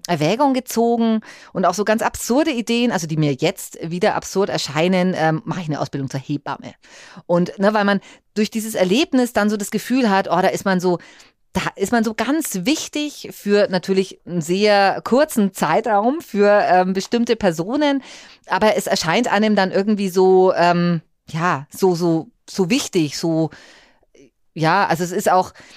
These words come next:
ich glaub, man, man überhöht das natürlich in dem Moment dann auch, ne? Also das hat dann auch wieder nichts mit der Einschätzung zu tun, die man dann wieder fünf oder zehn Jahre später hat. Aber ja, die Gedanken hatte ich dann schon alle, dass ich da jetzt irgendwie mich noch mal umorientieren möchte vielleicht.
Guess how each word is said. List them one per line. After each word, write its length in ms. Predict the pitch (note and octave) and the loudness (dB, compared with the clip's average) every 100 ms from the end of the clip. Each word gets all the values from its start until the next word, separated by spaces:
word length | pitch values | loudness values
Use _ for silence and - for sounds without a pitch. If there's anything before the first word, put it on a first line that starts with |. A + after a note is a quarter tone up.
| - | -8
ich 80 | |
glaub, 180 | - F#3 | -2 0
man, 200 | F#3 F3+ | 2 2
man 300 | F3 E3+ F3 | 2 2 0
überhöht 520 | G3+ G#3 E3+ G3+ C#4 | 0 0 2 2 2
das 160 | G3 E3+ | 0 0
natürlich 360 | E3+ F3 D#3+ D#3+ | 0 0 -2 -2
in 80 | |
dem 140 | D#3 D3+ | -2 0
Moment 280 | D#3 D3 C#3+ | 2 0 0
dann 160 | C#3 | -2
auch, 300 | D3 C#3+ C3 | -2 -4 -2
ne? 160 | D#3 G3 | 0 0
Also 160 | F3+ | 0
das 160 | D#3+ D3+ | -2 -4
hat 120 | E3+ | -2
dann 100 | E3+ | 0
auch 160 | C#3 - | -2 0
wieder 160 | F3+ | 0
nichts 220 | E3+ F3+ - | 0 -2 -4
mit 120 | E3+ | -2
der 100 | B2 | 0
Einschätzung 440 | E3 F#3 F3+ F3+ | 0 -2 -4 -4
zu 100 | - | -6
tun, 220 | F3 F#3 | -6 -4
die 100 | F3+ | -2
man 160 | F3+ E3+ | -2 0
dann 260 | E3+ E3+ D#3 | 0 0 -4
wieder 480 | G#3 A#3+ E3 C#3+ A2+ | 0 2 4 2 0
fünf 280 | F#3 F3 | -2 -2
oder 200 | D#3 D3 | -2 -4
zehn 160 | - D3 | -4 -6
Jahre 260 | C3+ C3+ C#3 | -6 -6 -8
später 360 | - C#3+ D3 | -8 -8 -8
hat. 160 | C#3 - - - - - - | -10 -10 -16 -20 -20 -20 -6
Aber 360 | D3+ D#3+ D#3+ | 0 2 2
ja, 160 | C#3+ C#3+ | 0 -4
die 120 | D3+ | -4
Gedanken 600 | E3+ D#3 D#3 G3 F3 E3+ D#3+ | -4 -2 -4 -4 -4 -4 -4
hatte 160 | D#3+ E3 | -6 -6
ich 100 | D3+ | -6
dann 180 | D3+ C#3+ | -6 -4
schon 200 | D3 C#3 | -6 -6
alle, 300 | D3 D#3 D3+ - _ _ _ _ - | -8 -8 -10 -14 _ _ _ _ -8
dass 180 | D#3 - | -6 -4
ich 80 | |
da 140 | - D3+ | -2 -2
jetzt 180 | C#3+ - | -2 -4
irgendwie 260 | D3 D3 | -6 -2
mich 160 | C#3+ C3+ | -2 -4
noch 160 | C#3+ | -6
mal 400 | - C#3 C3 C3 B2+ _ | -4 -4 -4 -6 -10 _
umorientieren 760 | F#3 F3 D3+ D#3+ D3+ - D#3+ | -2 0 2 2 0 -2 -4
möchte 300 | C#3+ C#3 - | -2 -6 -8
vielleicht. 560 | D3 C#3 C#3 B2 C#3+ - | -12 -8 -8 -8 -12 -18